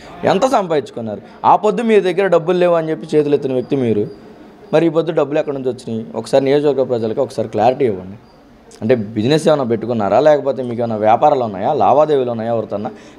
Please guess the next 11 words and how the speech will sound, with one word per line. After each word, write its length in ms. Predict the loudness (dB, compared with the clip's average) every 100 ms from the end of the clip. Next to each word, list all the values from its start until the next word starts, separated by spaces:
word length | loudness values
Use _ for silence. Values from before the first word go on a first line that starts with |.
| 0
లేకపోతే 440 | 0 2 -2 0
రాజకీయంలోనే 680 | 2 2 2 0 -2 -2 -2
సంపాదించుకున్నారా? 800 | -4 0 0 0 -6 -6 -6 -8 -12 -20 _ _ _ _ _ _ _ _ _ -20 -12 -10
ఒకసారి 260 | -4 -4
సమాధానం 440 | 0 2 4 2 0
చెప్పండి. 320 | -4 -6 -8
మీరు 220 | -2 0
మంత్రిగా 440 | 0 0 2 2 2
ఉన్నప్పుడు 420 | 0 -4 -2 -2 -4 -20 -20 -20 -6 2
ఈ 320 | 4 4 0 -4
పెనమలూరు 720 | 0 0 2 2 4 4 2